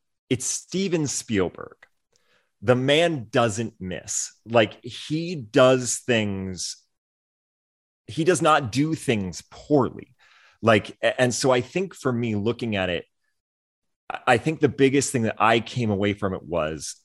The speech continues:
is that I, I wished I had known a little bit more, and this is embarrassing. I just don't know a lot about Stephen Sondheim. Like, when he passed away earlier last year or earlier this year,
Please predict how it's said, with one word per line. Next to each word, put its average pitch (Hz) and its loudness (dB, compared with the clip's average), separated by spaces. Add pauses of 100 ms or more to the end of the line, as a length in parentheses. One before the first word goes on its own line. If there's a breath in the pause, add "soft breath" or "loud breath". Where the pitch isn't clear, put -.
(120)
is 101 -6
that 113 6
I, 107 4
I 110 6
wished 117 0
I 117 0
had 104 0
known 101 0
a 95 -4
little 92 -4
bit - -6
more, 92 -2
and 90 -4
this 85 -8
is 85 -8
embarrassing. 87 -2
I 101 0
just 101 -4
don't 107 0
know 107 -2
a - 0
lot 98 4
about 107 2
Stephen 110 -4
Sondheim. 131 -4 (600)
Like, 90 -8
when 95 0
he 107 -2
passed 113 0
away 101 4
earlier 98 2
last 90 2
year 104 -2
or 85 -4
earlier 87 -2
this 90 -6
year, 78 -6